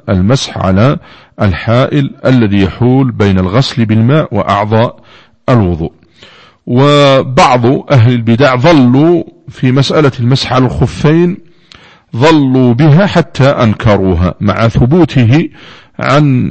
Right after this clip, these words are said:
آه، أئمتهم، ثبوته عن علي بن أبي طالب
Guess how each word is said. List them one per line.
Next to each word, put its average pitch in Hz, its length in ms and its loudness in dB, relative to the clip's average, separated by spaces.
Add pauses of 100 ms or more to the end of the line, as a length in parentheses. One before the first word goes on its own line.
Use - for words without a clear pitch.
آه، 101 1000 0
أئمتهم، 143 680 0 (140)
ثبوته 143 1080 0
عن 113 220 -6
علي 135 340 -4
بن 123 140 -4
أبي 135 260 -4
طالب 123 340 0